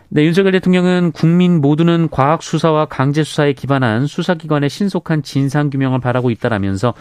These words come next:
국정조사에 반대했습니다. 어, 윤석열 대통령은 일단 경찰 수사, 그리고 경찰로부터 송치받은 검찰의 신속한 수사에 의한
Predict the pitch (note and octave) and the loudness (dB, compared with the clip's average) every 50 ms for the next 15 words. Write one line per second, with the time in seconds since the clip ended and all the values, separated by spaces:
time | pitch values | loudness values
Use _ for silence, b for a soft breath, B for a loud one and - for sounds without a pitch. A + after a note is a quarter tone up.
0 | B B B - - C3 C3 D3+ C#3+ B2+ B2+ B2 A#2 A2 G#2 - G#2+ G2+ G#2 G2 | B B B -10 -8 -6 -4 -2 -2 -2 -2 -2 -2 -2 -2 -4 -4 -2 -2 -4
1 | F2+ - - F#2 F2 E2+ F#2+ E2+ - B B B B B B B B B B C#3+ | -4 -6 -8 -8 -6 -4 -4 -4 -6 B B B B B B B B B B 0
2 | C#3 D3+ D#3+ E3+ F3 F3 E3+ E3 E3 E3+ E3 E3 D#3+ E3 D#3+ D3 C#3 C3 C3+ D3+ | 0 2 2 0 0 0 0 0 0 0 0 0 0 0 0 -2 -2 0 0 0
3 | D3+ D3+ D3 - - B2+ C3+ B2+ - D3+ C#3 - C3+ A#2+ - A2 G2 F2+ - B2 | 0 0 -2 0 0 0 0 2 0 -2 0 0 -2 0 0 0 0 0 -2 -2
4 | C3 A#2+ C3+ B2+ - - A#2+ C3 B2+ - D3+ D3 D3 C3 C3 C3 - C#3 B2+ - | 0 0 0 0 0 -2 -2 0 0 0 0 0 -2 -2 -4 -4 -4 -4 -2 -2
5 | F#3+ F3+ - - - - A#2+ A#2 C#3+ D#3+ E3+ D#3 - - B2 B2 B2+ - - C#3 | -4 -4 -4 -4 -4 -2 -2 0 0 -2 -2 -4 -4 -2 -2 -2 -2 -2 -2 -2
6 | C3+ C3 B2 - F#3+ F#3+ - F3+ - - D#3 C#3+ - - - C#3 C3 B2 A2+ A#2+ | -2 -2 -2 -4 -4 -4 -4 -4 -4 -4 -4 -4 -4 -4 -2 -2 0 0 0 0
7 | A#2+ A2+ G2+ F#2 A2+ | 0 0 0 -2 -4